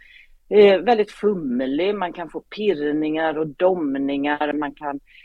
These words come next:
eh, bli muskelsvag, det finns folk som inte kan gå, man kan liksom förlora förmågan att ha koll på sin urinblåsa så man kissar på sig. Så det, det här är ju inte så kul grejer som händer.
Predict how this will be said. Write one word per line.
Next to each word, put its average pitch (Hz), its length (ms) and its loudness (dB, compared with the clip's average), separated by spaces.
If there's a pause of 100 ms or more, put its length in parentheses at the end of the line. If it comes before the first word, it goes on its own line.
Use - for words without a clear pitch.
(240)
eh, 147 120 -8
bli 175 240 0
muskelsvag, 160 1200 0
det 147 120 -14
finns 151 220 -12
folk 147 220 -12
som 151 160 -8
inte 143 140 -12
kan 143 300 -6
gå, 143 320 -4
man 143 160 -4
kan 147 300 -8
liksom 151 260 -12 (120)
förlora 151 340 -2
förmågan 151 560 -4
att 147 60 -2
ha 147 80 -4
koll 151 320 -4
på - 160 -20
sin 147 220 -6
urinblåsa 143 800 -2
så 151 140 -12
man 139 120 -8
kissar - 400 -10
på 147 240 -6
sig. 139 320 -10 (580)
Så 180 120 -10 (180)
det, 190 320 -6
det 196 120 4
här 208 100 4
är 185 40 6
ju - 60 4
inte 254 160 0
så - 120 -12 (260)
kul 214 340 -4
grejer 80 340 -4
som - 220 -14
händer. - 440 -12